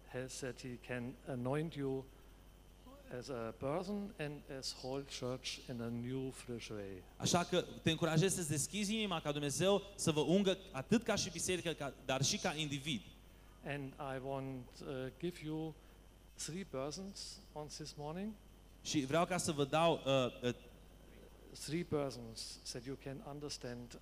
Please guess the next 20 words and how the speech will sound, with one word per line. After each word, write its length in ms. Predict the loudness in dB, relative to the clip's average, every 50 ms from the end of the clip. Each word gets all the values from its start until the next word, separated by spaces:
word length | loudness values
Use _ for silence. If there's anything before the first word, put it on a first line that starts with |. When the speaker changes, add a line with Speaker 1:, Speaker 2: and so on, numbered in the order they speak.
| -12 -10
Speaker 1:
uh, 60 | -8 -8 -6 -6 -6 -8 -8 -8
what 180 | -6 -8 -8 -8 -10 -18 -18 -20 -18 -10
Speaker 2:
tr-, 60 | -6 2
Speaker 1:
anointing 340 | 4 4 4 4 0 2
Speaker 2:
trei 180 | 6 8 8 8
persoane 760 | 8 8 8 10 10 10 10 10 8 8 6 6 4 4 4 2
Speaker 1:
is. 60 | 2
Speaker 2:
prin 160 | 4 4 4
care 260 | 4 4 4 6 6
vom 200 | 6 8 6 6
vedea 300 | 6 4 4 4 2 2
cum 160 | 2 2 2
anume 260 | 4 4 4 2 0 0
acționează, 760 | 0 -2 0 0 0 0 2 2 2 2 4 4 4 4 4 2 -6 -8 0
uh, 160 | 2 2 6
pe-, 140 | 8 6 6 6 4 -2
trei 100 | 0 2
persoane 480 | 2 2 2 4 2 2 4 4 2 0
din 120 | 0 -2 0
Biblie 360 | 2 0 2 4 4 4 2